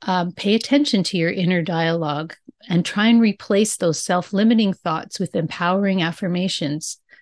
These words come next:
Things like, "I'm capable," "I'm embrace challenges," "I'm worthy of success." And we try and rewire your mindset and boost your confidence. Whenever you say something negative to yourself, flip it around to something more positive.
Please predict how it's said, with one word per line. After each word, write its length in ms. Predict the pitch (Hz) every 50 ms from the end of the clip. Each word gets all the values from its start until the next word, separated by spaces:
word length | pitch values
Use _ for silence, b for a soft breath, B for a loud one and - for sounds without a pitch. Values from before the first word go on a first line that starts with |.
| b b
Things 360 | - 175 180 180 175 165 -
like, 220 | 175 170 170 - 180
"I'm 160 | 170 175 175
capable," 760 | - - 214 208 220 220 - 196 - - - - - - -
"I'm 380 | 165 180 170 170 160 175 226 - -
embrace 600 | 190 175 165 170 165 - 170 170 190 165 - -
challenges," 680 | - - 185 156 160 170 170 165 160 175 175 180 -
"I'm 260 | - 165 170 165 165
worthy 540 | 165 170 185 202 214 220 190 190 160 151 175
of 140 | 170 165 -
success." 680 | - 175 160 - - - 180 175 - - - - - - _ _ _ _ _ _ B B B B B B B B
And 180 | 175 165 165
we 180 | 175 175 208 190 _ -
try 220 | - 214 196 190
and 200 | 202 190 180 170
rewire 640 | 180 202 208 214 208 196 202 202 208 208 208 202 196
your 200 | 180 175 170 165
mindset 560 | 170 170 175 185 190 180 - - 180 - -
and 240 | - 170 165 175 160
boost 300 | - 185 180 - - -
your 100 | 202 175
confidence. 840 | - 185 170 160 160 - 202 170 160 160 - - 220 - - - - _ _ _ _ _ _ _ B B B B B B
Whenever 300 | B 180 170 190 208 214
you 160 | 254 254 254
say 320 | 240 - - - 208 214 220
something 480 | - - 190 180 180 - 175 170 170
negative 460 | 165 180 226 247 254 202 165 156 - -
to 100 | - 170
yourself, 520 | 156 160 160 - - 147 143 156 156 - - _ _ _
flip 340 | - - - 208 214 220 220
it 80 | 254 240
around 380 | 233 226 233 233 240 226 190
to 100 | - 180
something 380 | - - 190 180 180 - 220 214
more 140 | 214 214 202
positive. 640 | 202 - - 185 196 220 208 226 175 147 - 170